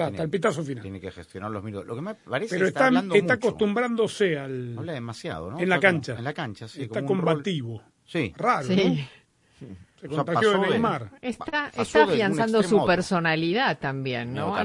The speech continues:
Speaker 1: Tardelli
Speaker 3: era
Speaker 1: ya,
Speaker 3: muy
Speaker 1: ¿no?
Speaker 3: ¿Por qué tarde? <laughs> Para mí
Speaker 1: Ya
Speaker 3: a
Speaker 1: cuando
Speaker 3: tiempo.
Speaker 1: está casi de
Speaker 3: Y
Speaker 1: salida.
Speaker 3: sí. Bueno, pero
Speaker 2: Viaja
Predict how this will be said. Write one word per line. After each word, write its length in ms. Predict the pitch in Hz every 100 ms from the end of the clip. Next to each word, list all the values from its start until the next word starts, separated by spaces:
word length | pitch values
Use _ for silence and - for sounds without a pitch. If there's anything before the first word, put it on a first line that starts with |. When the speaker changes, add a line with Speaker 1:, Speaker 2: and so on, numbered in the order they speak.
| 135
Speaker 1:
Tardelli 200 | 147 -
Speaker 3:
era 100 | -
Speaker 1:
ya, 100 | 92
Speaker 3:
muy 40 | -
Speaker 1:
¿no? 140 | 143 - _ _ _ _ _ _ _ _ _
Speaker 3:
¿Por 180 | 392 349
qué 140 | 135
tarde? 460 | 135 127 127 135 143 - -
<laughs> 280 | 143 139 -
Para 240 | 156 160
mí 260 | 180 247 240
Speaker 1:
Ya 140 | 160
Speaker 3:
a 20 |
Speaker 1:
cuando 160 | 117 104
Speaker 3:
tiempo. 280 | 262 170 123
Speaker 1:
está 340 | 107 95 82 -
casi 280 | 107 - 95
de 120 | 175
Speaker 3:
Y 40 |
Speaker 1:
salida. 440 | 160 190 214 151 131
Speaker 3:
sí. 80 | _ _ _ _
Bueno, 380 | - 175 254 151
pero 220 | 131 127 131
Speaker 2:
Viaja 260 | 156 240